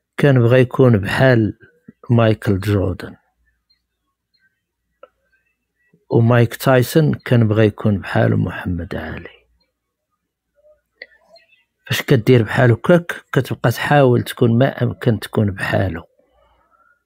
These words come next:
تسولو لي ديتاي، امتى كيتريني، شحال كيتريني وداك الشيء كامل. نفس الشيء فاش كيكون عندك واحد شي حاجة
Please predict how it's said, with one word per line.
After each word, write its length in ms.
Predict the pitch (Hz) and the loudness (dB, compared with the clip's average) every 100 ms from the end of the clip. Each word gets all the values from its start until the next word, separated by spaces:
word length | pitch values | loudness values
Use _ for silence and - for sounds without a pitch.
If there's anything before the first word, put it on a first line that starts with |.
| _ _ _ | _ _ _
تسولو 500 | - - 117 113 117 | -4 2 4 6 6
لي 160 | 113 110 | 6 4
ديتاي، 640 | 104 101 120 117 107 104 123 | 2 0 0 2 2 0 0
امتى 280 | 110 - | 0 -2
كيتريني، 960 | - 110 101 - 104 104 104 104 90 - _ _ - - _ | 0 -2 -2 -2 0 0 0 0 -2 -10 _ _ -20 -20 _
شحال 320 | - - 113 104 | -14 -4 -2 -2
كيتريني 840 | - 104 - 101 98 98 101 98 | 0 -2 -2 -4 -2 -2 -2 -4
وداك 260 | 90 95 | -6 -8
الشيء 240 | - - 92 | -10 -12 -8
كامل. 260 | 104 90 - - - - - - - | -8 -8 -12 -20 -18 -16 -16 -14 0
نفس 180 | 147 131 | 2 2
الشيء 300 | - 170 117 | 2 4 4
فاش 220 | 143 135 | 0 2
كيكون 420 | 143 127 147 131 | 2 2 4 4
عندك 360 | 120 127 135 - | 4 2 2 0
واحد 300 | 113 - - | -2 -4 -6
شي 160 | - | -4
حاجة 460 | 117 120 113 131 | 0 2 4 2